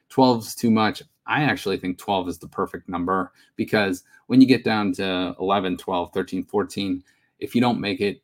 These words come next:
most teams don't have an argument. You lost two games, you maybe lost three games, and it's like, it is what it is. But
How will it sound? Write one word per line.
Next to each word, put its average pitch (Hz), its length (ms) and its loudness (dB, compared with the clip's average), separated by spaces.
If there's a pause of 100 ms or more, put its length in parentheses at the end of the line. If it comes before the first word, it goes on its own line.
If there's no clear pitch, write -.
most 104 240 -4
teams 95 220 -4
don't 92 200 -2
have 92 180 -2
an 90 100 -4
argument. 87 440 -4
You 95 140 -8
lost 90 240 -6
two 98 160 -4
games, 92 460 -2
you 92 140 -8
maybe 90 340 -4
lost 85 280 -4
three 87 200 -4
games, 87 420 -6 (260)
and 87 220 -6
it's - 140 -10
like, 87 260 -8
it 95 140 -6
is 90 180 -4
what 90 140 -4
it 82 100 -6
is. - 280 -16 (300)
But 110 460 4